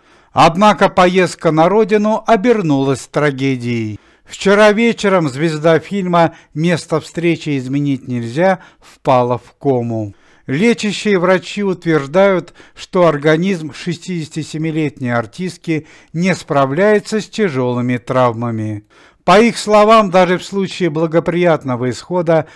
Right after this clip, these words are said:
Лариса Ивановна навсегда может остаться лежачей больной, а о съёмках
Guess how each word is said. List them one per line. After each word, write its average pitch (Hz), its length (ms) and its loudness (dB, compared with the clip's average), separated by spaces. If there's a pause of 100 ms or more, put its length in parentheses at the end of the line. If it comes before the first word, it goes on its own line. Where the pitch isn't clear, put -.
(160)
Лариса 151 600 0
Ивановна 151 640 0 (260)
навсегда 160 640 -2
может 123 360 -2
остаться 135 560 -4
лежачей 131 560 -4
больной, 127 580 -6 (300)
а 123 180 2
о 113 40 0
съёмках 170 640 -4